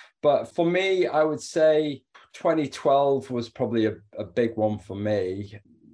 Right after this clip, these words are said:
Not to go into too much detail, but I'd kind of had some struggles with my mental health,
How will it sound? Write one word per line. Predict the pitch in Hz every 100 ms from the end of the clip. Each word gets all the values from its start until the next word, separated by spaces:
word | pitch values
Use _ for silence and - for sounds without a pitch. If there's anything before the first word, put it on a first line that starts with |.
| -
Not | 110 104
to | -
go | 107 101
into | 92 -
too | - 120
much | 110 -
detail, | - 92 90 92 87
but | 98 87
I'd | 95 95 -
kind | - 107 101
of | 85 -
had | - 98 95
some | - 101 92 92 87 85 _ _ _
struggles | - 113 104 98
with | 101 95
my | 95
mental | 95 98 101 95 92
health, | 101 107 104 98